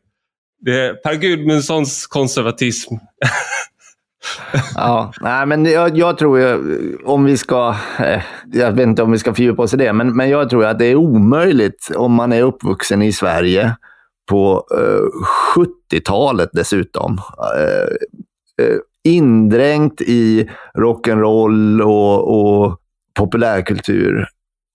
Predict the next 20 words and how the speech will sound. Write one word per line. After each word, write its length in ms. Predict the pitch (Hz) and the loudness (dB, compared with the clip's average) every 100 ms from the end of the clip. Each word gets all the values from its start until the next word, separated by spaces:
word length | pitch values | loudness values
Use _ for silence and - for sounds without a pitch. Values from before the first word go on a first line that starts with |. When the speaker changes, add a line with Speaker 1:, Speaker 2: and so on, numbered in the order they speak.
| 180 | 2
Speaker 2:
Omöjligt 840 | 214 117 98 110 139 226 - - | 4 4 4 4 4 2 2 0
att, 280 | 90 - - - | -6 -6 -10 -6
att, 400 | 101 92 _ 87 | -4 -6 _ -4
eh, 440 | 87 85 87 95 | -2 -2 -2 -2
vara 240 | 98 127 | -2 0
något 200 | 240 254 | 0 0
annat 260 | 101 - - | -2 -4 -4
än 100 | 90 | -2
liberal, 500 | 90 131 - - - | 0 0 -2 -2 -2
helt 240 | - - | -4 -4
enkelt. 340 | - - - 139 | -10 -8 -6 -4
Jag 140 | 165 | -2
tror 160 | 190 139 | 0 -2
att 100 | 127 | 0
vår, 460 | 127 117 110 - - | 2 2 2 0 0
den 260 | 131 139 | 0 0
frihetsrevolution 880 | 131 143 113 110 110 107 101 185 196 | 2 2 0 0 -2 -2 0 2 2
som 420 | - 117 113 98 | 2 2 2 2
vi, 340 | 98 143 170 156 | 2 2 4 2
vår 440 | 117 113 110 104 | 4 4 2 0